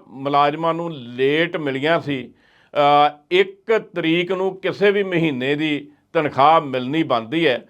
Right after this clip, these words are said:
ਪਰ ਪਿਛਲੇ ਸਮੇਂ ਤੋਂ ਇਹ ਤਨਖਾਹਾਂ ਥੋੜ੍ਹੀਆਂ ਪਛੜ ਕੇ ਮਿਲਦੀਆਂ ਆ ਰਹੀਆਂ ਨੇ। ਹੋਰ ਜਾਣਕਾਰੀ ਮਿਲੀ ਹੈ ਵੀ ਜਿਹੜੇ ਹੋਰ ਬਿੱਲ ਨੇ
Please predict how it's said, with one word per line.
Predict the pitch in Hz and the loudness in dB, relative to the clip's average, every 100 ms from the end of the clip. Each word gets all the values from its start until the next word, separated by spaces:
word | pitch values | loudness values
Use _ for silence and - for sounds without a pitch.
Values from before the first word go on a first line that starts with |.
| _ - | _ -6
ਪਰ | 165 | -2
ਪਿਛਲੇ | 196 175 214 220 | -2 -2 2 2
ਸਮੇਂ | 156 143 151 | 2 0 0
ਤੋਂ | 156 151 - | 0 -4 -2
ਇਹ | 165 | -6
ਤਨਖਾਹਾਂ | 165 156 139 127 160 156 | -4 -8 -2 0 0 -2
ਥੋੜ੍ਹੀਆਂ | 139 135 139 156 | -2 -6 -4 -6
ਪਛੜ | - 147 - 156 147 | -4 -6 0 0 2
ਕੇ | 147 143 - | 2 2 0
ਮਿਲਦੀਆਂ | 123 131 123 120 135 139 131 - | -2 0 0 0 2 2 0 0
ਆ | 117 110 | 2 2
ਰਹੀਆਂ | 113 117 | 0 -6
ਨੇ। | 98 - _ _ _ _ _ | -6 -14 _ _ _ _ _
ਹੋਰ | 147 233 | 4 4
ਜਾਣਕਾਰੀ | 208 208 202 202 196 | 6 2 2 0 0
ਮਿਲੀ | 175 156 175 | 0 0 2
ਹੈ | 135 117 - _ _ _ | 0 -2 -10 _ _ _
ਵੀ | 165 180 185 185 - - | 0 2 2 0 -6 -14
ਜਿਹੜੇ | 143 180 196 190 185 - _ _ _ - | -4 2 4 4 2 -2 _ _ _ 0
ਹੋਰ | 151 208 190 | 6 6 6
ਬਿੱਲ | 139 123 107 | 2 0 -4
ਨੇ | 101 | -12